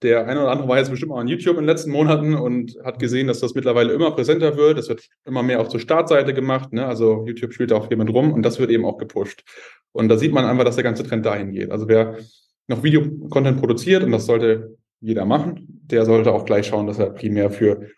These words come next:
Hochkant, ähm, Formate entwickelt. Und dann der, der dritte Punkt ist, kurz schlägt lang. Ja, also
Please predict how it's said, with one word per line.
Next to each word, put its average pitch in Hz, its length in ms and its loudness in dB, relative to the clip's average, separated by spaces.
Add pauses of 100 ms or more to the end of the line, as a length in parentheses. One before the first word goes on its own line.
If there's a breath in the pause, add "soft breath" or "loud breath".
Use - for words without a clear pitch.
(140)
Hochkant, 104 520 2 (300 loud breath)
ähm, 98 640 -8 (420)
Formate 101 360 0
entwickelt. - 520 -12 (420 loud breath)
Und 127 140 2
dann 156 140 6
der, 143 180 6
der 135 80 0
dritte 190 240 4
Punkt 175 260 4
ist, 151 220 -2
kurz 156 300 0
schlägt 127 260 -2
lang. 107 400 -4 (540)
Ja, 107 180 -6
also 123 580 -2